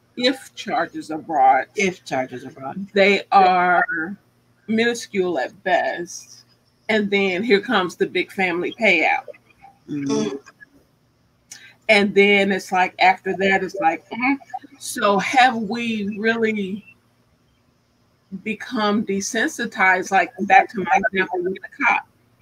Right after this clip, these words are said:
Speaker 1: Okay, so cop is shot, cop Black.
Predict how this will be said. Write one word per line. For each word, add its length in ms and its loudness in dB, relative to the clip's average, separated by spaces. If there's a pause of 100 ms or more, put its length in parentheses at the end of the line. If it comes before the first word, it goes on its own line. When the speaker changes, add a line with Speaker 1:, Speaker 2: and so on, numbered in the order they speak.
(360)
Speaker 1:
Okay, 300 2
so 260 0
cop 340 2
is 100 -2
shot, 440 2 (1200)
cop 260 -4 (200)
Black. 440 2